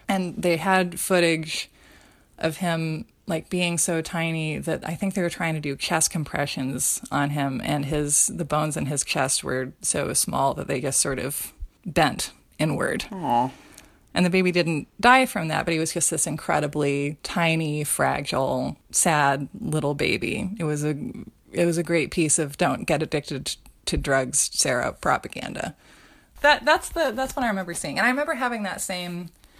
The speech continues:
Speaker 1: the sense of it as a kid at that time of, "There are all these babies and they're born addicted to drugs and nobody knows what to do, and it's really sad for the babies."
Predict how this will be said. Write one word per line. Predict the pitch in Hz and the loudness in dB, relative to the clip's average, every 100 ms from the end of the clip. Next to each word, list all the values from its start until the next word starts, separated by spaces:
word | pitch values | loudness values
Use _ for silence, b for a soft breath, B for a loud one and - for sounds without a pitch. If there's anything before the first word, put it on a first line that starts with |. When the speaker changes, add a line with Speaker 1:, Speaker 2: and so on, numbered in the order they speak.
| b b b b - | b b b b 0
Speaker 1:
the | 202 | 2
sense | 208 180 190 | 4 2 0
of | 175 | 0
it | |
as | 165 156 | 0 0
a | 170 | -2
kid | 185 160 | 0 0
at | 160 | 2
that | 160 - | 0 -2
time | 180 165 156 | -2 -2 -2
of, | 147 | -2
"There | 165 | 2
are | 160 | 2
all | 156 | 2
these | 156 156 | 0 -4
babies | - 254 247 233 220 208 | -2 0 2 2 2 0
and | |
they're | 165 | -2
born | 156 175 165 | -2 -2 -2
addicted | 156 165 - | -2 -4 -4
to | 151 | -8
drugs | 147 196 196 180 165 | -2 2 2 0 -2
and | 160 | -4
nobody | 160 165 156 | -4 -4 -4
knows | 147 151 | -4 -4
what | 151 | -6
to | - | -6
do, | 160 180 180 | -2 0 0
and | 165 | -2
it's | - | -4
really | 170 156 | -4 -4
sad | - - - | -4 -2 -2
for | - | -4
the | 151 | -6
babies." | - - - - - | -6 -6 -6 -8 -8